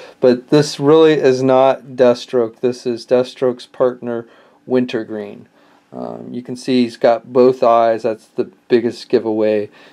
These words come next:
is he's got bo-, you know, the mask has both eyes. And so this guy is not actually Deathstroke, even though that's what they label him as on the packaging. Probably because if they called him Wintergreen, nobody would know who he was.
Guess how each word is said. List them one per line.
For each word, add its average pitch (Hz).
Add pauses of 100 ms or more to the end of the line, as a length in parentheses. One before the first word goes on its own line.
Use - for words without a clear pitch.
(100)
is 104
he's 104
got 107
bo-, 113
you 123
know, 104
the 107
mask 113
has 107
both 110
eyes. 104 (920)
And 104
so 104 (240)
this 127
guy 127
is 110
not 127
actually 113
Deathstroke, 107
even 110
though 104
that's 101
what 107
they 107
label 107
him 104
as 101
on 117
the -
packaging. -
Probably 117
because 113
if 117
they 120
called 117
him 113
Wintergreen, 113 (320)
nobody 110
would 104
know 101
who 98
he 92
was. -